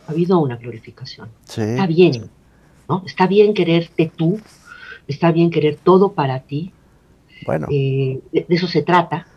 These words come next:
Speaker 2: Pero es que no
Speaker 1: De eso trata
Speaker 2: puedes
Speaker 1: la vida.
Speaker 2: pero con los demás, ¿no?
Speaker 1: A ver, yo, yo sí creo que, digamos, el, el, estos años en donde ha dominado el discurso,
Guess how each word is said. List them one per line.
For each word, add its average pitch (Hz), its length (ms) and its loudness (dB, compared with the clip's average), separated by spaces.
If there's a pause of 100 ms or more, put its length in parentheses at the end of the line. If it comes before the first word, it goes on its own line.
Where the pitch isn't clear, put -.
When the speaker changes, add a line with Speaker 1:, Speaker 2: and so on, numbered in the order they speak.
(500)
Speaker 2:
Pero 117 240 0
es 123 140 -4
que 147 100 0
no 147 120 2
Speaker 1:
De - 20 4
eso 143 80 -4
trata 147 240 2
Speaker 2:
puedes 156 120 4
Speaker 1:
la 147 120 2
vida. 156 320 2 (480)
Speaker 2:
pero 120 220 0
con 123 200 0
los 110 160 0
demás, 127 460 0
¿no? 123 260 -4 (2750)
Speaker 1:
A 175 80 -4
ver, 175 160 2
yo, 208 160 4
yo 226 160 0
sí - 160 -8
creo 202 300 2
que, 165 260 0
digamos, 156 460 -2
el, 127 340 -6 (160)
el, 135 320 -12 (480)
estos 160 420 -6
años 156 460 0 (380)
en 139 100 -2
donde 139 300 -2
ha 143 160 -2
dominado 143 560 0
el 139 60 -4
discurso, 135 760 -6